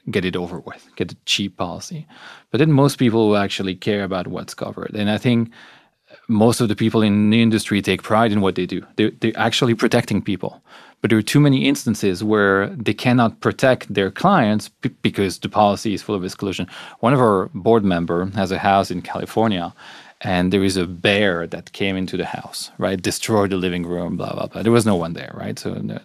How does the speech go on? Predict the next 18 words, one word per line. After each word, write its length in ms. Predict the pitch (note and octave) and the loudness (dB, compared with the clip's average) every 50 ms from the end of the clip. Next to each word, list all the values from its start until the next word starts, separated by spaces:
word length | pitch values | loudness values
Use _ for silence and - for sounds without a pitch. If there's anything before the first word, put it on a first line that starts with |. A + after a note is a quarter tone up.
| _ _ - | _ _ -6
nobody 240 | - F#2+ F#2+ F2 F2+ | -4 -4 -4 -4 -6
got 140 | E2 D2+ | -8 -10
injured. 320 | E2 D2 - - - - - _ _ - - - - - - - - - | -12 -12 -14 -14 -14 -16 -16 _ _ -20 -20 -18 -18 -18 -20 -16 -8 -2
And 100 | B2 A#2 | 0 2
then 120 | A#2+ A#2 | 4 4
the 80 | G#2 G2+ | 4 4
guy 320 | G2+ G#2+ G#2+ A2 G#2+ G#2 | 2 2 2 4 2 2
calls 340 | G2 - - F#2+ G2 F#2+ D#2+ | 0 0 0 2 2 2 0
his, 240 | - F2 E2 F2+ - | -2 -6 -6 -6 -8
uh, 220 | F2+ F2 F2 F#2+ F#2+ | -8 -8 -6 -6 -6
his 100 | F2+ - C#3+ | -2 2 4
insurance 400 | G3 G3+ - - B2 G2 - - | 4 4 4 2 0 0 0 -2
agent, 360 | F2 E2+ - F#2+ F#2 F#2 F#2+ | -2 -2 -2 -2 -2 -2 0
and 360 | G2 F#2+ F#2+ F#2+ F#2+ G#2 G2+ | -2 -2 -2 -4 -4 -6 -6
the 120 | F#2+ F2+ | -4 -4
agent 320 | F#2+ G2+ G2 - G2 G2+ G2 | -4 -4 -4 -4 -4 -4 -4
said, 120 | - F#2 F2+ | -4 -4 -4
"Oh, 240 | F2+ E2+ E2 - | -4 -6 -8 -8